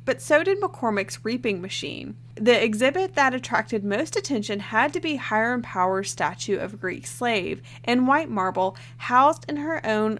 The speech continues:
little red velvet tent, wearing nothing but a small piece of chain." This was, of course, allegorical. Together with our Brady example, we can see how one nation could contribute both mechanical technologies and artworks that testified to their industrial and artistic development.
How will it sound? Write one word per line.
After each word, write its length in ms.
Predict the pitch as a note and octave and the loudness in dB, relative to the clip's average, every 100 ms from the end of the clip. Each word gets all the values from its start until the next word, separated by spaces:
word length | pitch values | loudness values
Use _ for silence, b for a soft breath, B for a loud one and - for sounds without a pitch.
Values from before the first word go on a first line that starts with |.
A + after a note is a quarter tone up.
| - | -6
little 360 | G3+ A#3 E4 D4 | -4 0 0 2
red 280 | A#3 A3 | 4 4
velvet 360 | F#3 E3 - - | 2 0 -2 -8
tent, 320 | - A#3+ B3 B B B - | -4 -4 -4 B B B 2
wearing 380 | A#3 C4 C#4 | 6 6 4
nothing 400 | A3 G#3+ B3+ B3 | 2 0 0 0
but 120 | A3 G3 | 0 0
a 80 | |
small 300 | G3 G#3 F3+ | -2 -2 -2
piece 300 | F#3 G#3 F#3 | -2 -6 -8
of 80 | F3 | -10
chain." 520 | - - E3 - - - - - - - - - - - | -10 -6 -6 -6 -10 -12 -18 -20 -20 -20 -20 -20 -20 -4
This 300 | A#3 C#4+ - | 0 0 4
was, 240 | C4 B3+ | 4 4
of 160 | B3 - | 0 -6
course, 320 | - F#3+ F#3+ - | -2 0 0 -2
allegorical. 920 | E3+ F#3+ F#3 F3 F2+ - C#2+ - - B B B B B B - | -2 -2 -2 0 0 -4 -6 -8 -12 B B B B B B -2
Together 300 | B3 C#4+ F#4 | 4 6 6
with 140 | F#4 | 2
our 100 | F4+ | 0
Brady 440 | A#3 F3 G3+ A3 G#3+ | 0 2 4 4 2
example, 680 | G#3 A3 G#3+ G#3+ A3 G#3+ | 2 -2 -2 2 2 2
we 180 | F#3+ A#3 | 0 -4
can 200 | C4 F#4 | -2 -2
see 180 | - F4 | -2 -4
how 220 | D4+ D4+ | 0 0
one 400 | A3 F#3 G3 G3+ | 2 0 0 0
nation 360 | G#3 A3 B3+ A#3 | 0 0 -4 -6
could 200 | - - | -8 -4
contribute 580 | G#3+ - G#3 G3+ F3+ - | -4 -2 -4 -2 -6 0
both 380 | G#3+ D4 D4 | 2 2 -2
mechanical 600 | D#4 D4+ - F#3+ G#3+ B3 | -4 -4 -4 -4 -2 -4
technologies 760 | A#3+ C4 C4+ C#4 C#4 C4+ C#4+ A#3+ | -4 -6 -4 -2 -2 -2 -4 -4
and 120 | G#3+ | -2
artworks 480 | D4 - B3 A#3+ - | 0 0 -2 -4 -6
that 180 | A3+ - | -8 -6
testified 600 | G#3+ G#3+ C4+ B3 A#3 A3 | -8 -6 -4 0 0 0
to 100 | A3 | -2
their 240 | G3 F#3 | -2 -2
industrial 600 | F#3 E3+ - - G3+ G3 | -4 -4 -4 -4 -2 -2
and 280 | - G3+ - | -2 -4 -4
artistic 480 | G3 - G3 F3+ - | -6 -6 -10 -10 -8
development. 640 | F3+ C#3+ D#3 - C3+ | -4 -2 -2 -6 -10